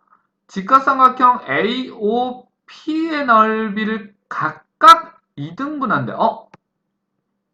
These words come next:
그럼 여기서 우리 알아야 될 거. 정사각형의 넓이를 이 등분하려면 정사각형 또는 직사각형도 똑같아. 직-,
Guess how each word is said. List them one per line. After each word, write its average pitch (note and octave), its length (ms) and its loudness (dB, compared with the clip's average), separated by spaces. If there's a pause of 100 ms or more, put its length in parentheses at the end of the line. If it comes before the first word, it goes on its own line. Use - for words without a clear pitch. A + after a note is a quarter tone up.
(200)
그럼 C#3 240 -8
여기서 C3+ 280 -6
우리 G#2 180 -6
알아야 G2 260 -6
될 F2+ 120 -16
거. - 220 -18 (680)
정사각형의 C#4+ 880 2
넓이를 F3+ 380 0
이 B2 40 -6
등분하려면 C3+ 840 -8 (4000)
정사각형 D#3+ 1800 -8 (840)
또는 G#3 240 -4
직사각형도 G3 920 0
똑같아. G3+ 640 -6
직-, - 220 -20